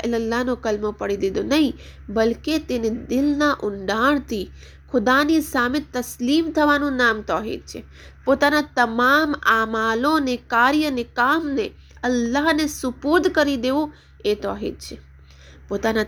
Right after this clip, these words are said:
તમામ કામ, બલકે વિચારોમાં પણ ખુદાને હાજર અને નાઝિર સમજવું. બંદો જ્યારે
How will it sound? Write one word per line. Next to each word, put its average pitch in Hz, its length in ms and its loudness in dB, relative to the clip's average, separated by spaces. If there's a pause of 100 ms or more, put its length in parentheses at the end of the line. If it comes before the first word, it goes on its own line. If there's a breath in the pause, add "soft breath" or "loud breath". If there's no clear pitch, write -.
(100)
તમામ 226 520 0
કામ, 208 340 -4 (380 soft breath)
બલકે 233 380 0
વિચારોમાં 254 880 2
પણ 320 200 -2
ખુદાને 240 400 0
હાજર 202 420 -2
અને 196 140 -8
નાઝિર 185 360 -4
સમજવું. - 540 -10 (840 loud breath)
બંદો 214 420 2
જ્યારે 208 440 -2